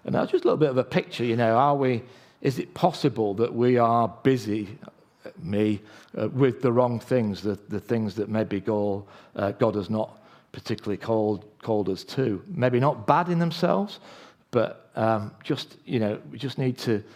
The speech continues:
are we listening to what God was saying? Do we need to rationalize what we're doing? Um, and the,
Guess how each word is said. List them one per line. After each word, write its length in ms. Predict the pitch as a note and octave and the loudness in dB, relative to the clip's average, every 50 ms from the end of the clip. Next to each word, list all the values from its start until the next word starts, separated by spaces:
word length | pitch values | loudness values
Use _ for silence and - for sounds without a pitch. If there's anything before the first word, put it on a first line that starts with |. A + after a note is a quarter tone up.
| - - - _ _ - | -20 -20 -20 _ _ -6
are 100 | - A2 | -4 0
we 100 | B2 A#2+ | 0 0
listening 460 | A2 A2+ C3+ C#3 C#3 - - B2+ B2+ A#2+ | 0 0 -2 -2 -2 -2 -2 -2 -2 -2
to 140 | - A#2 | -2 -2
what 200 | A2 A2+ G#2+ G#2 | -2 -2 -2 -2
God 180 | G#2+ A2 G#2+ G2+ | -2 -2 -2 -2
was 120 | G#2+ G2+ | -4 -8
saying? 200 | - - G#2 G2 | -4 -2 -4 -2
Do 80 | F2+ G#2+ | -2 -2
we 120 | G#2 A2 | 0 0
need 160 | A2+ A#2 G#2+ - | 0 0 -2 -2
to 120 | A2 G2 | -4 -4
rationalize 840 | F#2+ G#2 B2 B2 B2 - - A#2 G2+ F#2+ F#2+ F#2+ F2+ F2 F2 - | 0 2 0 0 0 -6 -6 -4 -2 -2 -2 -2 -2 -4 -6 -6
what 160 | A#2 A2 - F2 | -6 -8 -6 -4
we're 120 | F#2+ F#2+ | -6 -6
doing? 400 | F2+ G#2+ G#2+ G2 F#2+ F#2+ F2 F2 - - | -2 -2 -2 -2 -2 -4 -6 -10 -14 -16
Um, 420 | - A2 G2 F2+ F#2 F2+ E2+ F2+ - _ _ _ _ _ - - - - - - _ - | -14 -12 -10 -8 -8 -8 -10 -12 -16 _ _ _ _ _ -20 -20 -20 -20 -20 -20 _ -6
and 160 | - A2+ A#2 | -4 0 0
the, 140 | A#2 A#2+ | 0 0